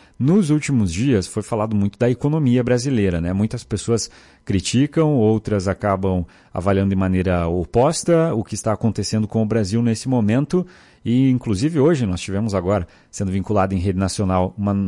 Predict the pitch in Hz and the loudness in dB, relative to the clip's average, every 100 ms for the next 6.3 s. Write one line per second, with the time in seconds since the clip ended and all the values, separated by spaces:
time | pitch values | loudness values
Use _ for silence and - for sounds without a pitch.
0 | 95 110 104 117 120 - 120 123 156 139 | 0 0 2 0 -2 -2 -4 -4 -6 -4
1 | 117 117 131 - 120 123 143 - - _ | -4 -2 -4 -2 -2 0 -4 -6 -20 _
2 | 101 95 117 135 139 131 135 - 123 135 | -6 0 2 2 0 -2 -6 -2 0 0
3 | 127 107 101 104 107 - 98 - 98 87 | 0 0 0 0 -2 -4 -6 -2 -4 -2
4 | 101 95 92 - 95 - 92 87 - 92 | -4 -2 -6 -4 -6 -4 -4 -4 -6 -8
5 | 90 90 82 120 165 - 98 104 110 90 | -4 -4 -2 -2 -2 -4 -2 -2 -2 0
6 | 95 254 180 | 0 0 -4